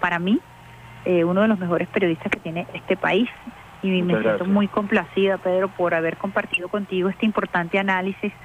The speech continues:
Speaker 1: a propósito del mensaje anual del presidente Nicolás Maduro frente a la Asamblea Nacional. Gracias por tus aportes y por tu análisis.
Speaker 2: Igualmente, gracias por invitarme a tu programa.
Speaker 1: Bueno, entonces estábamos allí con Pedro Ibáñez conversando acerca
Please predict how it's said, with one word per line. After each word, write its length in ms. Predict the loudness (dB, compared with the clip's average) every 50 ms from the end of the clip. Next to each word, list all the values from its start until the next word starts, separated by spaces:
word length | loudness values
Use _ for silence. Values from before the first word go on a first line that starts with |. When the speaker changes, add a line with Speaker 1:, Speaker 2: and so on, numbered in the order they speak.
| -20 -18 -6 -4
Speaker 1:
a 100 | -2 -2
propósito 560 | 0 0 -2 -2 -2 -6 -8 -6 -4 -2 0
del 80 | 0 0
mensaje 400 | 0 -2 -4 -4 -4 -2 0 0
anual 400 | 0 0 0 0 0 0 0 2
del 140 | 0 0 0
presidente 480 | 0 -4 -4 -4 -6 -4 -2 -2 -2
Nicolás 360 | -2 -2 -2 -2 -2 -2 -2 -2
Maduro 360 | 0 0 2 2 2 2 0 0 -2
frente 340 | -2 0 0 0 0 0 0
a 40 |
la 80 | -2 -2
Asamblea 340 | -2 -4 -4 -4 -4 -6 -4
Nacional. 460 | -4 -6 -4 -2 -2 0 0 0 0
Gracias 420 | 0 0 0 -2 -4 -8 -10 -6
por 160 | -4 -4 -4 -2
tus 180 | -4 -4 -4
aportes 480 | -4 -2 0 0 0 0 0 -4 -6 -6
y 60 | -6
por 180 | -6 -8 -10 -8
tu 120 | -8 -6
análisis. 400 | -2 0 0 0 -2 -4 -6 -10 -14 -20 -20 -20 -20 -20 -20 -20 -20 -20 -20 -18 -10 -4
Speaker 2:
Igualmente, 520 | 0 0 2 2 2 2 2 2 2 2 2
gracias 280 | 0 0 0 -2 -2
por 100 | -2 0
invitarme 400 | 0 0 0 0 0 0 0 -2
a 60 | -2 -2
tu 80 | -4
programa. 440 | -4 -2 -2 0 0 0 -2 -2 -6 -12 -16 -16 -16 -16 -16 -16 -14 -14 -14 -16 -16 -16 -16 -16 -16 -16 -16 -16 -16 -10 -6
Speaker 1:
Bueno, 180 | -2 0 2
entonces 380 | 2 2 0 -2 -2 2 2 2
estábamos 400 | 2 2 0 0 0 2 2 2
allí 160 | 2 0 0
con 180 | -2 -2 0 2
Pedro 260 | 2 2 2 2 2
Ibáñez 480 | 2 2 2 2 2 0 0 0 -2 -2
conversando 580 | -2 -4 -4 -4 -6 -6 -6 -6 -6 -4 -2 -4
acerca 560 | -2 0 0 0 0 0 0 0 0 0 -2